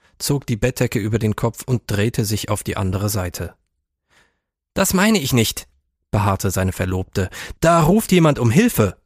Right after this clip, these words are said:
„Kann es sein, dass du Gespenster hörst? Leg dich lieber hin und schlaf noch ein bisschen.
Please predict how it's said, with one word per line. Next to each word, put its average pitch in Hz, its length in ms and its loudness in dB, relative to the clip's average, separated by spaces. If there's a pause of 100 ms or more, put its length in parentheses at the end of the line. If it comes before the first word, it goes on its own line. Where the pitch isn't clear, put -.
(1080)
„Kann 202 200 4
es 190 140 2
sein, 165 240 4
dass 151 200 0
du 147 100 0
Gespenster 123 720 0
hörst? 135 520 -2 (640)
Leg 170 280 2
dich 123 180 -2
lieber 113 240 2
hin 120 180 2
und 101 140 0
schlaf 110 380 -2
noch 104 100 0
ein 95 160 -2
bisschen. 98 420 -4